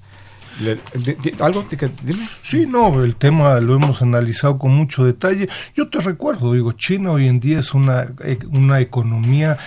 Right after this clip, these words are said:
Speaker 2: extremadamente compleja. Hemos visitado autoparteros que importaban históricamente de Estados Unidos y sustituyeron por importaciones chinas. Imagínense el caso.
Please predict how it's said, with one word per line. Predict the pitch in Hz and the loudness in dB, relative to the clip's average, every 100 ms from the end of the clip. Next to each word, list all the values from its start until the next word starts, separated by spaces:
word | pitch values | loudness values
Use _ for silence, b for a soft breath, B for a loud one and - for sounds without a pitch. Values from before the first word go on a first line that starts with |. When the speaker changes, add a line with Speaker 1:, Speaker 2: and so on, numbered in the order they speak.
| B | B
Speaker 2:
extremadamente | 135 131 - - 123 123 139 147 127 123 131 123 123 | -4 -2 -2 0 2 4 4 4 4 4 2 0 -4
compleja. | 107 104 101 - 107 - 123 | -6 -8 -8 -8 -10 -4 0
Hemos | 143 143 | 2 2
visitado | 120 120 120 - 143 143 147 | 0 -2 -4 -4 -2 0 2
autoparteros | 127 123 127 - 120 110 - 185 220 294 - - B B B | 2 0 -4 -4 -6 -6 -2 0 0 -4 -10 -14 B B B
que | - 135 | 0 6
importaban | 135 - 131 117 - 156 175 180 151 | 6 4 -2 -2 0 0 2 0 0
históricamente | 123 - 147 139 120 123 123 131 127 113 | -2 -4 -2 -2 -2 -2 0 0 0 -4
de | 104 | -6
Estados | - - 117 113 - | -8 -4 -4 -6 -6
Unidos | 110 135 240 294 220 - B B B - | -2 -2 -2 -6 -8 -12 B B B -4
y | 160 180 208 202 - | 0 0 -2 -6 -8
sustituyeron | - 135 - 127 - 123 123 151 151 | -2 -2 -2 -6 -2 0 0 2 0
por | 139 117 | 0 -2
importaciones | 117 - - - 117 131 135 127 - | -2 -4 -8 -8 -6 -2 0 -2 -6
chinas. | - 110 98 87 - - | -8 -8 -8 -12 -12 0
Imagínense | 135 143 143 202 214 180 - | 4 4 2 0 0 0 -2
el | 139 | -4
caso. | - - - - | -2 -2 -4 -8